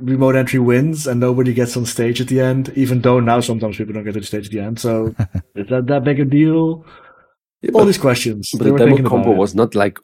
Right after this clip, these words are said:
Speaker 3: extremely long, wasn't it? I mean, we had longer combos in the past where it was actually, where you had to be o-, there on site.
Speaker 1: Yeah, no, abs-, I think that was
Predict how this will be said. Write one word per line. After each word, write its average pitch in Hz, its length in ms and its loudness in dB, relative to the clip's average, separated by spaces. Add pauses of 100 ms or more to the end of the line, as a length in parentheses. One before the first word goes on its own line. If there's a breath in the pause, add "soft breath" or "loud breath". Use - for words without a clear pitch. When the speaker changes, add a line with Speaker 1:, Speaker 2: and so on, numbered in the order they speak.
(520)
Speaker 3:
extremely 123 840 0
long, 92 320 0
wasn't 107 240 -2
it? 92 160 -4 (240)
I - 60 -4
mean, 113 240 4
we 113 120 6
had 107 140 4
longer 107 360 4
combos 104 480 -2
in 98 100 -2
the - 80 -4
past 101 400 -4
where 95 160 0
it 98 240 -6
was - 320 -2
actually, 90 600 -2 (520)
where 98 160 -4
you 92 80 -2
had 95 140 -2
to - 60 -14
be 95 140 -2
o-, - 160 -6
there 85 320 0
on 85 120 -2
site. - 400 -4 (1800)
Speaker 1:
Yeah, 254 220 4
no, 247 100 4
abs-, 247 200 0
I 226 100 0
think 233 260 0
that 208 160 0
was 190 300 0